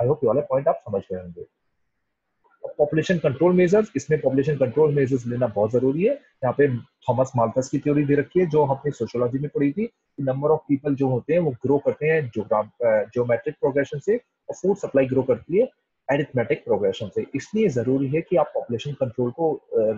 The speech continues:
check करें। अगर आप ऐसा नहीं करोगे तो population control खुद होगा। वो कैसे होगा? Famine आ जाएगा, या disease फैल जाएंगी, या war हो जाएगा।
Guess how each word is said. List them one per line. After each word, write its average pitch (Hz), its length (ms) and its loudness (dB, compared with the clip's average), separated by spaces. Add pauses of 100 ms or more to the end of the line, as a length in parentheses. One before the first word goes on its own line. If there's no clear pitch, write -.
(360)
check 135 120 2
करें। 190 320 0 (260)
अगर 117 140 0
आप 113 140 0
ऐसा 120 200 -2
नहीं 110 360 -2
करोगे 104 420 -2
तो 107 140 -8 (100)
population 131 460 -2
control 131 380 -4
खुद 165 260 -2
होगा। 107 420 -2 (300)
वो 123 100 -10
कैसे 147 200 2
होगा? 165 160 4
Famine 131 440 0
आ 143 60 4
जाएगा, 147 320 4 (260)
या 120 60 4
disease 113 360 -2
फैल 143 180 0
जाएंगी, 151 320 0 (140)
या 135 60 6
war 107 240 4
हो 104 60 -4
जाएगा। 98 280 -6